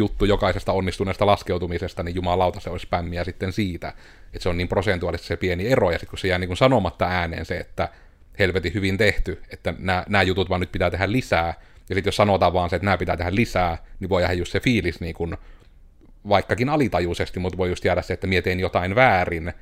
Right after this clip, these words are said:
kun se ainoa asia, mikä sanottiin, oli, että pitää tehdä tämmöinen muutos. Niin koetteko työ tavallaan ite, että lähteekö se enemmän vähän niin kuin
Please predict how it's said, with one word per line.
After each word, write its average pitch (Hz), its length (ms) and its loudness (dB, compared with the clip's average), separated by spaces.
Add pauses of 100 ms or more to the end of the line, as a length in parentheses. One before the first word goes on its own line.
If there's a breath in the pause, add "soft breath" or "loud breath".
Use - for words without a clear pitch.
(160 soft breath)
kun 95 120 -6
se 107 60 2
ainoa 98 400 4
asia, 110 260 0
mikä 82 220 -4
sanottiin, 80 520 -6
oli, 82 220 -8
että - 280 -8 (120)
pitää 85 220 -4
tehdä 85 220 -4
tämmöinen 82 440 -2
muutos. 85 560 -6 (600 loud breath)
Niin 92 320 -2 (960)
koetteko 131 420 2
työ 131 160 2
tavallaan 117 420 2
ite, 131 320 2
että 95 320 0 (440 soft breath)
lähteekö 110 640 6
se 107 220 2
enemmän 131 400 2
vähän 92 260 0
niin 92 120 -6
kuin 90 280 -4